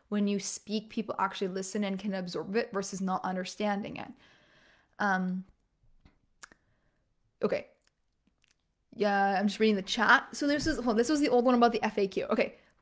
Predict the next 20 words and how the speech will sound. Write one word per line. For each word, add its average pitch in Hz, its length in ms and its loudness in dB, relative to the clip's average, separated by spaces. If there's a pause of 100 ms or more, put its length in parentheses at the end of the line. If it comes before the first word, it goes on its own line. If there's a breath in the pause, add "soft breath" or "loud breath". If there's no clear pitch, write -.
(140)
Uh, 202 220 6
she 208 140 -4
says, 254 160 -2
"For - 180 0
F 233 100 0
A 330 120 2
Q, 214 260 6
we 226 160 4
were 240 80 6
working 233 260 0
on 269 140 0
ones 214 240 2
like, 208 220 2
'What 214 100 6
will 240 80 -2
the 247 100 0
experience 220 460 0
be 202 140 -4
like?' 165 340 -2
And, 202 220 -2